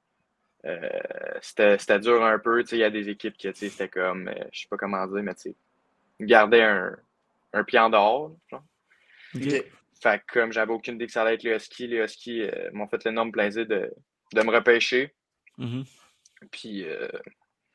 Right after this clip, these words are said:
Speaker 1: c'est pas mal ça, là.
Speaker 3: Puis est-ce que,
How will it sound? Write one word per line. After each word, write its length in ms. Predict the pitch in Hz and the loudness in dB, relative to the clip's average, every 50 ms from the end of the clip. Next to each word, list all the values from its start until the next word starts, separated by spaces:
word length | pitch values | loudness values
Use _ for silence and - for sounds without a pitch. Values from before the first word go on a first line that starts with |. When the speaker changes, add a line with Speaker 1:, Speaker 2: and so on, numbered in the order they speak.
| _ _ _ - | _ _ _ -20
Speaker 1:
c'est 140 | - 98 - | -16 -8 -4
pas 80 | 104 90 | -4 -4
mal 180 | 92 90 90 | -4 -4 -8
ça, 180 | - - - - | -10 -8 -8 -8
là. 160 | - - - - _ _ _ _ _ _ _ _ _ _ _ _ _ _ _ _ _ _ _ _ _ _ _ _ _ _ _ _ _ - | -8 -8 -10 -12 _ _ _ _ _ _ _ _ _ _ _ _ _ _ _ _ _ _ _ _ _ _ _ _ _ _ _ _ _ -8
Speaker 3:
Puis 240 | - 139 151 156 - | -4 -2 -2 -2 0
est-ce 260 | - 139 139 - - - | 0 0 0 0 -4 -8
que, 560 | - - 185 190 196 196 196 196 196 190 | -2 4 6 6 8 8 8 6 6 4